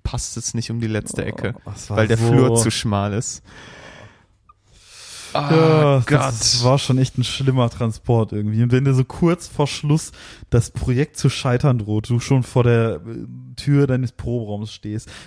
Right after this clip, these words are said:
Speaker 2: und dann dieses scheiß Klavier, was du irgendwie von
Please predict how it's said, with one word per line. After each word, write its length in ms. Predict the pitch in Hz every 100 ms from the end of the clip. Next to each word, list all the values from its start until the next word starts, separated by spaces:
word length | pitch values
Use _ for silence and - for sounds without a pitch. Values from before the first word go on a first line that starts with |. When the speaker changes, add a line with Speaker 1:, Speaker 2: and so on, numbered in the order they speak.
| -
Speaker 2:
und 180 | 120 123
dann 160 | 127
dieses 400 | 123 117 113 - _
scheiß 440 | - - 160 170 -
Klavier, 380 | 156 135 123
was 140 | 110 113
du 80 | 123
irgendwie 540 | 143 147 139 131 135
von 300 | - 131 131